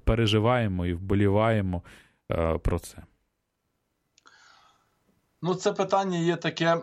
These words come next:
Speaker 2: воно є серйозне, е, бо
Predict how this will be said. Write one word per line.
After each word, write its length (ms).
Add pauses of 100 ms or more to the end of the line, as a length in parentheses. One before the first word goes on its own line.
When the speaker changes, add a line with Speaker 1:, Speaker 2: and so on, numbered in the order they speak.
(240)
Speaker 2:
воно 280
є 140
серйозне, 920 (680)
е, 260
бо 680